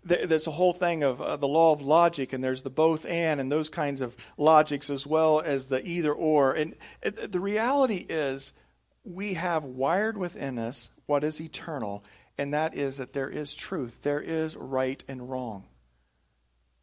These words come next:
All right? Scripture as a whole, you have to take it, and it's encouraging us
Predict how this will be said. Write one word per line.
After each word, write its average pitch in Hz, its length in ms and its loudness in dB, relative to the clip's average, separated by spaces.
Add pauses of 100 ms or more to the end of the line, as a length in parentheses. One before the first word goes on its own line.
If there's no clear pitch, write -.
(220)
All 120 100 -2
right? 185 300 -2 (2250)
Scripture 208 460 0
as 156 80 -2
a 147 80 -2
whole, 135 340 4
you 123 120 -6
have 131 220 -2
to - 100 -12
take 147 280 -4
it, - 140 -12 (560)
and 143 140 -2
it's 135 120 -8
encouraging 139 640 -4
us 90 380 -12